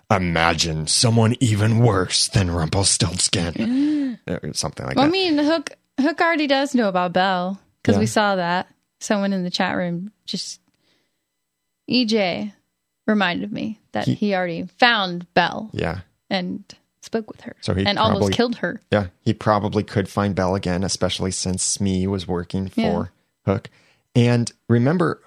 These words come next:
Speaker 1: Hook has always been kind of a bad guy.
Speaker 2: Yeah.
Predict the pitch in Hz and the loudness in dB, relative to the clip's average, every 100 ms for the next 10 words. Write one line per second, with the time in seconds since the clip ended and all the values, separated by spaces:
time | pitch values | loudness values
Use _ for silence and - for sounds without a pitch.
0 | - 156 208 - - _ _ _ _ _ | -4 0 0 -2 -18 _ _ _ _ _
1 | _ _ - 120 135 120 - 117 131 151 | _ _ -8 -2 0 0 0 0 2 2
2 | 127 - 113 104 - 117 113 110 101 95 | 2 2 2 0 -2 0 2 2 0 -4
3 | _ - 101 - 98 92 82 - 78 50 | _ -6 -4 0 0 0 -2 -4 -4 -6
4 | - - _ _ 320 | -12 -18 _ _ -6